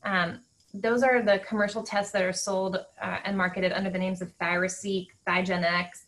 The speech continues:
Thyramere. Um, those are just looking for oncogenes. Uh, so they're relatively specific, not necessarily sensitive, but relatively specific,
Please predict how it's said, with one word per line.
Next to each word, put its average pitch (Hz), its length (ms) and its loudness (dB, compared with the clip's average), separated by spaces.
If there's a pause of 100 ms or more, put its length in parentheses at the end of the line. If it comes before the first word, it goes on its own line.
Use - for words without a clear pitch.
Thyramere. 190 880 0 (680)
Um, 196 440 0 (100)
those 254 220 4
are 339 160 6
just 233 400 0
looking 220 480 0
for - 80 -4
oncogenes. 190 880 -2
Uh, 175 200 -4
so - 160 -8
they're 214 140 0
relatively 226 640 0
specific, 240 800 -2 (960)
not 240 200 2
necessarily 233 420 0
sensitive, 214 360 2
but 175 140 -2
relatively 202 420 0
specific, 214 680 -4